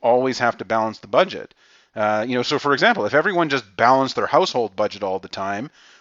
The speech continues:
right, nobody would ever get to take a student loan or get a mortgage, or no firm would ever be able to invest in any kind of technology or research and development. Like, the notion that budgets have to be balanced all of the time is patently absurd.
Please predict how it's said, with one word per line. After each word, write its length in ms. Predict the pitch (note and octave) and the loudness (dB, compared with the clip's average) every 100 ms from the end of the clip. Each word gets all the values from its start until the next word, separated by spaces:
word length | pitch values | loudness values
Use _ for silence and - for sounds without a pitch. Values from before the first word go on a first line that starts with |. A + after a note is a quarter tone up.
| - | -2
right, 200 | B2 D#3 | -2 0
nobody 400 | B2 D3+ D#3 D#3 | 0 2 2 2
would 160 | C#3 | 4
ever 240 | C3 B2+ B2+ | 4 2 -2
get 280 | B2+ A#2+ - | -6 -8 -10
to 240 | B2 G#2+ | -14 -12
take 240 | - B2+ | -12 -10
a 40 | A#2+ | -10
student 360 | - C3 B2 | -12 -12 -12
loan 420 | G#2+ A#2 C3+ C3+ B2 | -10 -8 -8 -8 -10
or 120 | F#2+ | -10
get 140 | A#2+ | -8
a 40 | B2 | -8
mortgage, 800 | G#2+ B2 C3 C3+ C3 B2+ B2+ - _ _ G#2+ | -8 -8 -6 -4 -6 -8 -14 -20 _ _ -14
or 280 | G#2 G#2 G#2+ | -12 -12 -10
no 280 | A#2 C#3+ | -6 -4
firm 420 | C3+ - B2+ C3+ C3 | -6 -6 -4 -4 -4
would 140 | A2+ | -6
ever 160 | A#2+ B2+ | -6 -6
be 160 | A#2+ | -8
able 140 | A#2+ B2+ | -8 -10
to 140 | A#2+ | -12
invest 520 | G#2 F#2+ A2+ B2+ - | -16 -8 -4 -4 -6
in 60 | G#2+ | -12
any 160 | A2+ B2 | -12 -10
kind 220 | A#2+ A#2 | -10 -12
of 100 | - | -12
technology 800 | G2+ A2 A#2 C3+ C3 A#2+ C3 B2+ | -14 -8 -6 -6 -8 -12 -14 -14
or 60 | F2+ | -14
research 440 | A#2 C3+ C3 B2 | -14 -12 -12 -14
and 80 | A2 | -18
development. 600 | F#2 A#2 C3+ C#3 C#3+ - _ _ _ | -12 -12 -10 -12 -14 -18 _ _ _
Like, 140 | B2 - | -18 -12
the 60 | |
notion 560 | C3 C3 E3 A3 C#3+ A#2 | -8 -4 -4 -4 -8 -8
that 160 | A#2 - | -8 -4
budgets 340 | C3 D3+ - | -4 -4 -8
have 140 | C3+ | -10
to 60 | B2+ | -10
be 120 | A#2 | -16
balanced 520 | G2+ A#2 B2+ A#2 - _ | -8 -6 -6 -8 -12 _
all 240 | B2+ B2+ B2+ | -8 -8 -8
of 60 | |
the 60 | G#2+ | -12
time 460 | D3+ D3+ G#2+ G2+ - _ _ | -8 -6 -8 -12 -18 _ _
is 180 | A#2 A2 | -18 -18
patently 680 | - - C#3+ E3 E3+ C#3+ D3 | -8 -2 -2 -4 -10 -10 -10
absurd. 640 | A2+ - - C#3 G2+ - | -12 -12 -8 -6 -6 -10